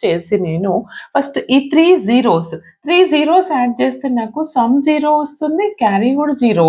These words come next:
వస్తుంది బేటా. ఓకే, but తర్వాత ఏంటిది, ఇవి వన్, అంటే నాకు సమ్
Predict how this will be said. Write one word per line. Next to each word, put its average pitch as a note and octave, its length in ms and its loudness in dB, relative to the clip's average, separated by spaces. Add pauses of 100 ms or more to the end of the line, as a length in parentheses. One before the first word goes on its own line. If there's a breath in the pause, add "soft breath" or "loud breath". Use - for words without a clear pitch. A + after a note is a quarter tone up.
వస్తుంది E3 480 -6
బేటా. E3 240 0 (480 loud breath)
ఓకే, F4+ 180 2 (400 loud breath)
but - 160 -4 (560)
తర్వాత D#4+ 360 4 (120)
ఏంటిది, C4+ 340 -2 (680 loud breath)
ఇవి F#3+ 160 0 (480)
వన్, D3 160 -2 (180)
అంటే A#3+ 200 -4 (120)
నాకు C4+ 180 -2 (120)
సమ్ A#3 240 0